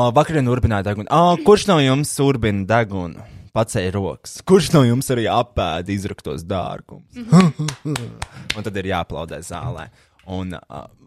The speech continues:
Speaker 1: vispār izrādē vēl bija tas viens sadzēries
Speaker 2: <clears throat>
Speaker 1: čels, kurš
Speaker 2: Man liekas, viņš nebija sadzēries, viņš vienkārši bija, nu, pidars.
Speaker 1: Ne, bet varbūt viņam bija kaut kādas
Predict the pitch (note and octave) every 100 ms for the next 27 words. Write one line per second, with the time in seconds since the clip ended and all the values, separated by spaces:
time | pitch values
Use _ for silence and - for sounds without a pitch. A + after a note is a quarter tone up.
0 | _ B2+ A#2 B2 G#2 A2 G#2 F2+ F#2 F2+
1 | F2 F2+ G#2 F#2 F#2 - - F#2+ D#2+ D2
2 | - - F#2+ E2 - - - - - -
3 | - - G#4 G4 D4+ - C4+ B3 B3 B3
4 | A#3 G3+ A#3 - A#3 A3+ G#3 G3+ - _
5 | _ _ B3 B3+ A#3 - _ - G#3 -
6 | - - _ _ _ _ _ _ _ _
7 | _ A2 G#2 - _ _ - _ - F#2
8 | G2+ F#2 F#2 F#2 G2 - - G2 -